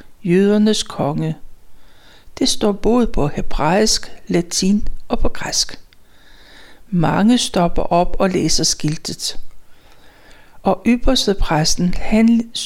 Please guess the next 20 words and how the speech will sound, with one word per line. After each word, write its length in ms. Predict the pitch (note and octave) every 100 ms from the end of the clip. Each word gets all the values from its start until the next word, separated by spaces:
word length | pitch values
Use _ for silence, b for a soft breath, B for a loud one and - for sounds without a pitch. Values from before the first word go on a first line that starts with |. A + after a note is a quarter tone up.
| -
læser 440 | - G3+ F#3 F3+ -
også, 360 | G3 A3+ A#3+
hvad 140 | A#3 F#3+
der 120 | D#3+
står, 480 | - - D#3+ D3+ B B B B B B B B -
men 160 | A3
han 140 | A3+ A#3
kan 160 | - - -
ikke 300 | A#3+ A#3+ B3
lide 380 | G#3+ G3+ -
den 140 | A3+ C4+
tekst. 580 | - E3 - - - - - - - b b b b -
Pilatus, 640 | - D3 F#3 - C4 -
han 240 | - -
må 100 | G3
få 140 | B3 -
lavet 400 | A3+ F3 F3 -
det 120 | -
skilt 380 | - - G#3 -
om 260 | F#3 F3+